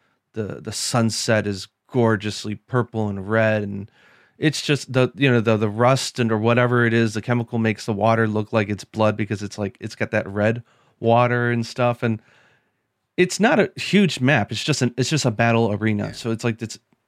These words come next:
Speaker 1: the, the existence of this is not a big deal, but I think it's a fun area for the,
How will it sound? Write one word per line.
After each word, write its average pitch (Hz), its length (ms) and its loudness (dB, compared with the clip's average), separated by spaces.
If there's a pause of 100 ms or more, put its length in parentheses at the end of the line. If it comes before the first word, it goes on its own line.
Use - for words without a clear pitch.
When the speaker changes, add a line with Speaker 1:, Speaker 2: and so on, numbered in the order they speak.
(360)
Speaker 1:
the, 120 280 -8
the 147 140 4
existence 123 500 0
of 98 140 0
this 98 180 -8
is 104 140 -8
not 107 140 0
a - 20 -8
big 107 140 -6
deal, 127 180 2
but 131 140 2
I 127 100 4
think 190 180 2
it's 185 140 2
a 131 60 2
fun 123 440 0
area 117 520 2 (460)
for 113 580 2
the, 101 240 -4